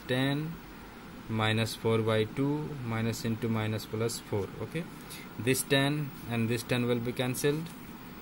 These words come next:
so here will be minus four by two and minus four by two, minus two into four by two, and, uh, four plus four, eight, uh,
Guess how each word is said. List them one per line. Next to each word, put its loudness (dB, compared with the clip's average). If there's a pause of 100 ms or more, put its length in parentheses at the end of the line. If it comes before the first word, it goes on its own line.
(240)
so 6
here 6
will 4
be 4 (120)
minus 4
four 4
by 6
two 4
and 4
minus 2
four 2
by 4
two, -2 (540)
minus 4 (140)
two 4
into 2 (520)
four 6
by 4 (760)
two, 0 (720)
and, 4
uh, 6 (840)
four 6
plus 4
four, 4 (640)
eight, 4 (1200)
uh, 2